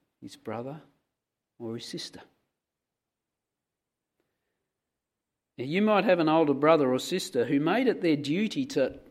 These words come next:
lord it over you. Often the oldest in the family is the one who has to, in a sense, blaze the trail.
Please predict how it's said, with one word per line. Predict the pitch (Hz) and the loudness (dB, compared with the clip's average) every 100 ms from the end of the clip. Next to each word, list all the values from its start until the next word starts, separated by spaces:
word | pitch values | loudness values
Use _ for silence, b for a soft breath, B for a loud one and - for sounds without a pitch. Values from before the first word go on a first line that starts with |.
| _ _ _ | _ _ _
lord | 185 151 160 190 202 196 | -6 4 8 10 10 8
it | 185 175 | 6 4
over | 175 170 175 156 | 8 10 10 8
you. | 139 123 - - - _ _ _ _ b b b b b b _ _ - | 6 4 -2 -10 -20 _ _ _ _ b b b b b b _ _ -2
Often | 160 - 160 | 0 2 2
the | 143 | 4
oldest | 143 160 143 139 | 6 6 4 0
in | 147 135 | 0 0
the | |
family | 127 160 175 151 135 | 2 4 6 4 2
is | 135 | 2
the | 147 | 0
one | 131 143 | 2 2
who | 135 139 | 2 0
has | 131 - | 0 -2
to, | - 123 - | 0 -2 0
in | 151 | -2
a | 139 | -2
sense, | 147 131 | -2 -4
blaze | 117 127 135 147 170 165 147 | -4 -4 2 4 4 2 -2
the | 151 | -6
trail. | 139 165 147 139 110 87 | -2 2 4 4 2 -4